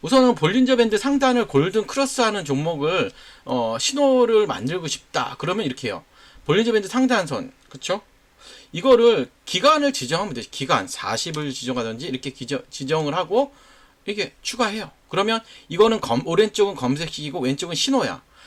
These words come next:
그럼 요렇게만 나오면 안 될 것 같아. 좀 거래량도 좀 커졌으면 좋겠어. 이, 이게 이 볼린저 밴드를 뚫어주는데, 그쵸? 이럴 때 어떻게 해요?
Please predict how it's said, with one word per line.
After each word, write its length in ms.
그럼 180
요렇게만 440
나오면 300
안 100
될 180
것 80
같아. 280
좀 140
거래량도 680
좀 140
커졌으면 460
좋겠어. 280
이, 40
이게 400
이 80
볼린저 420
밴드를 360
뚫어주는데, 840
그쵸? 220
이럴 200
때 80
어떻게 280
해요? 100